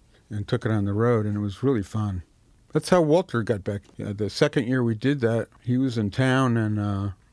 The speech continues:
he sat in a few times, and we did a Steely Dan song, and everyone was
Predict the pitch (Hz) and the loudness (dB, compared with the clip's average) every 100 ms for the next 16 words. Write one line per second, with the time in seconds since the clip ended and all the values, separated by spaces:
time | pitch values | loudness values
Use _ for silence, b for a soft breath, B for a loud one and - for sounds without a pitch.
0 | _ - - 123 135 123 120 127 123 117 | _ -8 -4 0 4 4 4 2 0 -4
1 | _ - 127 - 113 120 120 113 107 104 | _ -4 -2 0 0 2 0 0 0 0
2 | 107 - - 117 117 107 113 113 120 120 | -2 -2 0 0 2 0 -2 0 0 2
3 | 113 101 113 104 107 104 - | 0 0 -2 0 -2 -4 -8